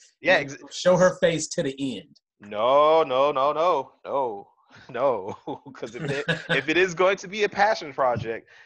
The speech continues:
Speaker 1: they gotta do the whole shebang bang. Like, they gotta s-, they, we gotta see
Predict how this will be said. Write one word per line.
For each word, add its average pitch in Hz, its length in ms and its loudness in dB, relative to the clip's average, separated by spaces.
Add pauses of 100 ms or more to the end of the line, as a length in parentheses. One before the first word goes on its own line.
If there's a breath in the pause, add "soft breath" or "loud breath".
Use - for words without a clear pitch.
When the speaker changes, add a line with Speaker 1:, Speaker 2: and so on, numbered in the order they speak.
(180 soft breath)
Speaker 1:
they 131 180 0
gotta 147 240 4
do 135 200 -8
the 120 260 4
whole 147 600 2
shebang 139 460 -4
bang. 98 320 -10
Like, 107 160 -4
they 120 100 -8
gotta 139 220 2
s-, - 260 -12
they, 127 220 -6
we 135 100 -8
gotta 127 200 0
see 131 500 -14